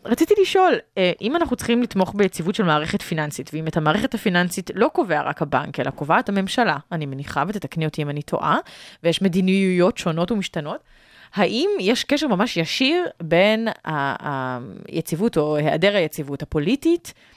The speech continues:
אה, ונגיד בחירות כל שנתיים או דברים כאלה,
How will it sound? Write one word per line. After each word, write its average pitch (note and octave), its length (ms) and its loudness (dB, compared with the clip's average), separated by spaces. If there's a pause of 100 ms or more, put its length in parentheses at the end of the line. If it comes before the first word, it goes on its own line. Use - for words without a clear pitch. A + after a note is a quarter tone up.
(200)
אה, C#3 180 -4
ונגיד D#3+ 320 -2
בחירות E3+ 380 0
כל D4 160 0
שנתיים D4 460 0
או F#3+ 60 0
דברים D3+ 280 -4
כאלה, A#3 280 0